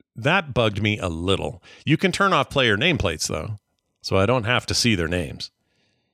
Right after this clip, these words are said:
And here's the truth. I only saw e-, extra people while I was in town. I never saw anybody outside of it. Maybe one out running around near town or something, or in, you know, similar level as me. But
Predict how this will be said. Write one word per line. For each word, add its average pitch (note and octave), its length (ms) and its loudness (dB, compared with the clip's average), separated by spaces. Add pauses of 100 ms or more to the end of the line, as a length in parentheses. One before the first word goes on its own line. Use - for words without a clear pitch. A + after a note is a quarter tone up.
(460)
And G#2 300 0 (220)
here's A#2 320 0
the D3+ 80 -6
truth. F#2+ 480 0
I G2 120 0
only A#2+ 220 2
saw G2+ 360 2
e-, G#2 60 -6 (140)
extra A2+ 320 -4
people A2 320 -2
while F2+ 140 2
I F2+ 80 2
was F2 160 -2
in F2 100 -4
town. F2+ 380 -2
I F2+ 80 -6
never G2 340 0
saw F2+ 260 0
anybody E2+ 380 -2
outside D#2 400 -2
of D#2 80 -6
it. D2+ 180 -8
Maybe C#3+ 240 0
one G#2+ 320 0
out G2+ 200 0
running F#2+ 240 0
around F2+ 400 0
near F2+ 200 0
town E2+ 400 -4
or E2 60 -6
something, E2+ 540 -2
or F2 140 -4
in, E2+ 220 -6
you C2+ 80 -4
know, D#2+ 100 -4
similar F2 340 0
level F2 280 0
as E2 120 -4
me. E2 220 -4 (720)
But F2+ 280 0